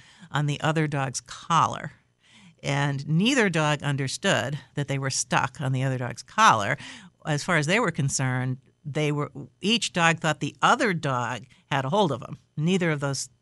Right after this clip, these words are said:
things were true, but each dog then started to think that the other dog was trying to start up with them in some kind of a way. And, uh,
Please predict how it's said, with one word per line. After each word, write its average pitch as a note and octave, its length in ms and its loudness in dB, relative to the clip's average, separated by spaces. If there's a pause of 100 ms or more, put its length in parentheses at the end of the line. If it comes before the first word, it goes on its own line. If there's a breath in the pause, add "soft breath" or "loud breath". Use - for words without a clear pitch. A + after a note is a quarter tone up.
things C#3 240 -4
were B2 100 -8
true, F#3 480 2 (320 loud breath)
but D3 640 4
each F#3+ 280 -2
dog D3+ 300 2
then C#3+ 240 0
started C#3 360 -2
to C#3 80 -4
think C#3 360 -4
that C3+ 140 -4
the - 140 -6
other F3 220 2
dog C3 280 -4
was C3 200 -8
trying C#3+ 240 -4
to B2+ 60 -4
start C#3 300 -2
up G3 160 0
with C#3+ 120 -4
them C3+ 200 -4
in C3 80 -2
some C3 220 -4
kind A#2+ 200 -4
of B2 80 -6
a B2+ 60 -4
way. D#3 420 4 (460 loud breath)
And, D3 680 0
uh, C3+ 280 -2